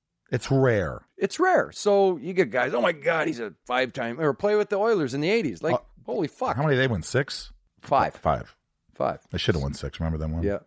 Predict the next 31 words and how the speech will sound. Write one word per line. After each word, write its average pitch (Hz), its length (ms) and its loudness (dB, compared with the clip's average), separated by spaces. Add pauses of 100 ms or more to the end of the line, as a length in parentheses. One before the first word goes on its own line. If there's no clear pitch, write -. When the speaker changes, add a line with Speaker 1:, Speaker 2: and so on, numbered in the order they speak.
Speaker 1:
Yeah. 80 140 -10 (400)
Speaker 2:
Yeah. - 120 -16 (420)
For 156 120 2
me, 214 140 4
it 147 40 6
was 101 180 0
more 117 140 4
a 87 60 2
sense - 260 0
of 76 60 -4
relief 101 260 0
that, - 160 -12
"Oh, 95 180 -2 (300)
that's 107 220 -2
one 110 200 0
I 98 100 -2
can 69 240 -12 (720)
knock 87 260 0
off 82 180 0
the - 100 -8
list," 98 300 -2
where 76 100 -4
you're 78 80 -8
like, 78 140 -10
'cause 156 140 -4
it's 170 140 -4
so 185 140 -4
fucking 165 380 -4
hard 123 200 2
to 92 40 -2
win. 139 240 -2